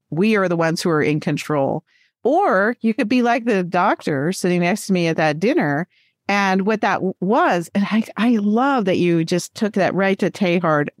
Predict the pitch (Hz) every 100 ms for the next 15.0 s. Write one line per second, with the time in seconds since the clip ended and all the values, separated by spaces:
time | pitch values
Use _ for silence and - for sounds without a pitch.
0 | - 180 170 180 180 196 147 151 151 151
1 | 151 175 180 160 147 143 151 120 165 151
2 | - 180 160 135 - 156 151 156 143 151
3 | 135 123 156 - - - - 143 151 -
4 | - _ - - - 208 185 - 185 170
5 | - _ _ - 247 320 320 294 - 302
6 | - 311 370 330 220 196 214 - 254 269
7 | 302 311 226 190 180 _ _ _ _ _
8 | - 190 214 247 240 202 175 190 185 185
9 | 180 220 240 165 76 - - _ _ -
10 | 196 - 240 214 226 202 196 180 - 233
11 | 208 190 180 - 214 196 - 180 - 196
12 | 208 214 190 170 170 - - _ _ -
13 | 202 - 190 190 180 196 196 196 185 -
14 | 175 160 170 170 160 - 190 185 180 175